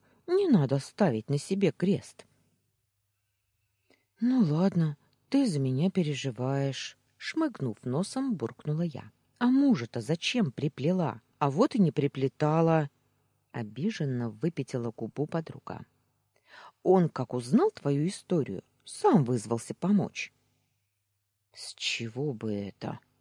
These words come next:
недоверчиво прищурилась я. "Спасателем твоих непутевых подруг заделался?"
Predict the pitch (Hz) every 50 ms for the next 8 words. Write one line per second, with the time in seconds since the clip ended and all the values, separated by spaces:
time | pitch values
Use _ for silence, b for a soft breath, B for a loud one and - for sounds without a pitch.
0 | _ _ _ _ _ _ _ _ _ - 143 143 139 127 117 123 107 101 101 113
1 | 135 - - - - 233 262 262 - 254 262 247 - - - 107 107 113 127 139
2 | 147 - - - - 87 85 - - _ _ _ _ _ _ _ _ _ _ _
3 | _ _ b b b b b b b b _ - - - - - 127 127 - -
4 | 143 165 - - 160 156 156 151 139 - 135 143 147 156 151 - 151 156 143 -
5 | 151 - - 170 160 160 165 - - - 156 156 139 160 220 349 - - - 403
6 | 381 - - 151 117 107 98 - - - - - - -